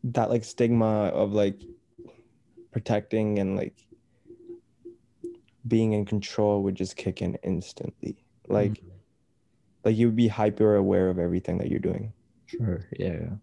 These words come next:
Speaker 1: I don't know. Uh, it's, it's interesting.
Speaker 2: Yeah, I'm
Speaker 1: Yeah.
Speaker 2: sure, like, you would also, like, if this went on for a long period of time, probably venture out and try to find other,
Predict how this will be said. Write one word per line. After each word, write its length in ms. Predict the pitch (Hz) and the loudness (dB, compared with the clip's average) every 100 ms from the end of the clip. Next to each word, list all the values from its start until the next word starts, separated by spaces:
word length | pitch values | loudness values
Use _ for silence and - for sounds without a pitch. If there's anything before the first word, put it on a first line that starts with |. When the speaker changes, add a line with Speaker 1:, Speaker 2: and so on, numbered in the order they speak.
| _ _ _ _ 349 349 349 349 349 359 _ _ _ _ _ _ _ - | _ _ _ _ -20 -18 -16 -16 -18 -20 _ _ _ _ _ _ _ -18
Speaker 1:
I 40 | 104 | -10
don't 140 | 98 | -8
know. 140 | - - _ | -8 -10 _
Uh, 160 | 123 135 | 2 4
it's, 300 | 110 139 - 117 - | 4 2 2 -6 -4
it's 200 | 107 107 | -4 0
interesting. 560 | 104 - - - 117 - _ _ | -2 -2 -8 -12 -16 -18 _ _
Speaker 2:
Yeah, 160 | - 110 | -4 0
I'm 60 | 107 | 0
Speaker 1:
Yeah. 60 | |
Speaker 2:
sure, 180 | - 135 | -2 -2
like, 260 | 139 107 - - | -2 -4 -10 -4
you 160 | 90 | -2
would 120 | 87 87 | -2 -2
also, 300 | 85 - 85 | -6 -6 -6
like, 320 | 80 80 - _ _ _ | -6 -8 -12 _ _ _
if 140 | 107 92 | -4 -2
this 160 | 107 | -2
went 180 | 95 87 | -2 -4
on 160 | 90 90 | -4 -4
for 300 | - 85 80 | -4 -4 -4
a 40 | |
long 540 | 85 87 82 85 85 | -4 -2 -2 -2 -4
period 300 | 87 92 90 | -6 -4 -4
of 100 | 87 | -6
time, 420 | - 90 87 92 110 _ _ _ _ _ _ - - | -6 -4 -2 -2 -4 _ _ _ _ _ _ -20 -4
probably 300 | 143 190 90 | 0 0 0
venture 460 | 87 87 90 - | -2 -4 -4 -4
out 200 | 87 78 78 | -2 -2 -2
and 100 | - | -4
try 160 | - | -4
to 80 | 76 | -4
find 320 | - - 78 73 | -4 -4 -4 -4
other, 400 | 78 76 76 | -4 -4 -6